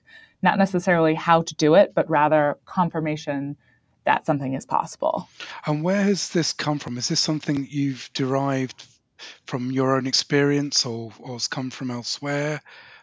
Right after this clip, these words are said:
Speaker 2: or from research, or?
Speaker 1: A combination. I, I've read a lot about audience work, and
Speaker 2: Mm-hmm.
Speaker 1: I've spent some time with people who are better experts in that,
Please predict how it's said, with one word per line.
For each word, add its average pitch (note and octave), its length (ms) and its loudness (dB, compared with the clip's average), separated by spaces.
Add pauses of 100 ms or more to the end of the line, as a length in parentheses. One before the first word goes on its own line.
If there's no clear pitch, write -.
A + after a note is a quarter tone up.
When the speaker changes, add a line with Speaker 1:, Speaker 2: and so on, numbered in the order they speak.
(120)
Speaker 2:
or A#2 140 -10
from A#2 220 -10
research, D3 640 0
or? A2+ 260 -12 (920)
Speaker 1:
A D4 180 10
combination. A3 840 8
I, F3+ 400 6
I've E3 160 2 (100)
read F3 300 4
a D3+ 80 6
lot D3 380 4 (160)
about D3+ 640 2 (180)
audience D#3+ 480 2
work, D3+ 480 4
and C#3+ 360 2
Speaker 2:
Mm-hmm. - 120 -4
Speaker 1:
I've D3+ 220 4 (920)
spent F#3+ 380 2
some F#3 140 2
time D#3+ 580 0
with D3 300 0 (460)
people B3 260 6
who G#3+ 140 6
are F#3 420 8
better G3 280 6
experts D3+ 420 0
in D3 100 0
that, C3+ 300 0